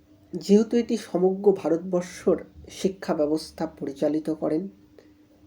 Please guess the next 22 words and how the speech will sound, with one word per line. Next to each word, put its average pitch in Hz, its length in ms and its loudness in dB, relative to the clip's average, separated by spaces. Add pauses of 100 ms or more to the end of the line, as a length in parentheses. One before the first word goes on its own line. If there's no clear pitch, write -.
(1040)
তাই - 240 -4 (480)
শি-, - 420 -18
সমগ্র 202 760 4
স্কুল - 320 -4
শিক্ষার 196 560 -6 (200)
কেন্দ্রীয় 175 420 4
বিশ্ববিদ্যালয় 156 800 0
যেগু-, 139 320 -4 (200)
কেন্দ্রীয় 196 380 4
বিদ্যালয়গুলির 165 800 2 (100)
পরিচালনার 151 600 -2
ভা-, - 520 -18
দায়ভার 143 540 2
গ্রহণ 147 340 -4
করে 151 180 -2
থাকে। 196 380 -6 (640)
তাই - 220 0
এনসিইআরটির 220 720 -2
সদর 143 360 0
দপ্তর 180 640 -4 (1160)
নতুন 147 520 0
দিল্লি, 185 360 2